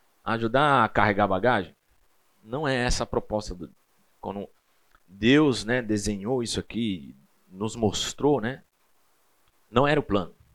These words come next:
O plano realmente é, além disso, né, é cuidador, inclusive, é de suporte, mas é de socorro, né?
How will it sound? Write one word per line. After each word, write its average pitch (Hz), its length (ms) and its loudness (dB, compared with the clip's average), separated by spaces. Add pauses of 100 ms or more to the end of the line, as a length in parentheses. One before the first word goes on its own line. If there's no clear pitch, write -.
(560)
O - 60 -14
plano 135 260 6
realmente 123 640 0 (720)
é, 85 180 -6 (520)
além 123 360 2
disso, 90 440 -8
né, - 80 -20 (600)
é - 60 -10
cuidador, 117 600 4
inclusive, 80 500 -10 (1300)
é - 120 -14
de - 140 -10
suporte, - 760 2 (420)
mas 101 120 2
é 104 40 2
de 98 100 -6
socorro, 120 640 0 (680)
né? 120 180 -8